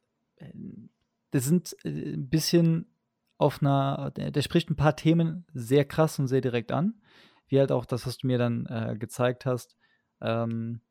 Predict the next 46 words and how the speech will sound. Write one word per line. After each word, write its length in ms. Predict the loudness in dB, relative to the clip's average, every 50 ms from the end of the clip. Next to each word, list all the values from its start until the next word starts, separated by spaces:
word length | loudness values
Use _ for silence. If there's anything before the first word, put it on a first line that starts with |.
| _ _ _ _
mit 260 | -8 -6 -6 -6 -6
dem, 260 | -4 -4 -4 -4 -4
wie 100 | -4 -4
ist 160 | -4 -2 -4
es, 220 | -6 -8 -8 -8 -6
wenn 80 | -6
man 140 | -6 -6 -4
abgestochen 720 | -6 -8 -8 _ -10 -10 -4 -2 -4 -2 -2 -2 -2 0
wird? 240 | 0 -2 -2 -2 -8
Er 80 | -14 -14
fragt 320 | -6 -2 -2 -2 0 -2
halt 160 | -4 -4 -2
wirklich, 420 | -4 -4 -4 -4 -4 -4 -4 -6 -8 -8
stellt 240 | -6 -6 -8 -8 -12
ein 80 | -12
paar 180 | -4 -2 -2 -2
Fragen 460 | -2 -2 0 2 2 2 0 -4 -10 _ _ _ _ _ _
mit 140 | -8 -6 -6
einer 220 | -6 -6 -6 -8
gewissen 720 | -8 -8 -10 -10 -12 -10 _ -6 -6 -6 -6 -6 -8 -10 -8
Empathie 880 | -6 -8 -8 -6 -6 -6 -8 -8 -10 -12 -8 -6 -6 -4 -4 -6 -8 -8 _ _
auf 240 | _ -6 -6 -6 -8
die 340 | -10 -8 -6 -6 -6 -8 -10 _
Situation 840 | _ -10 -10 -10 -6 -6 -6 -6 -6 -8 -6 -2 0 0 0 0 -2
und 160 | -4 -6 -8
die 60 | -8
Person, 360 | -6 -6 -4 -2 -2 -2 -2
die 40 | 0
ihm 140 | -2 -2 -2
gegenüber 400 | -2 -4 -2 -4 -4 -2 -2 -4
sitzt, 180 | -4 -4 -2
aber 160 | -2 0 0 0
schon 380 | 0 2 2 2 2 0 -4 _ -20 -20 -20 -20 -20 _ _ _ -2
direkt 540 | -2 2 2 2 2 0 -6 -14 -16 -16 _ _ _ _ -10
die 80 | -10
Frage, 540 | -10 -6 -2 0 2 2 2 0 -4 -4 -6
wie 160 | -8 -8 -8 -8 -6
man 180 | -6 -6 -6
sich 180 | -6 -10 -14 -10
sowas 300 | -8 -4 -4 -4 -4 -6
eigentlich 380 | -6 -4 -4 -2 -2 -4 -4 -2
vorstellen 380 | -2 -2 -2 -2 -8 -8 -8
muss. 160 | -8 -6 -6
Und 60 | -2 -2
das 160 | -2 -2 -2
ist 160 | -4 -6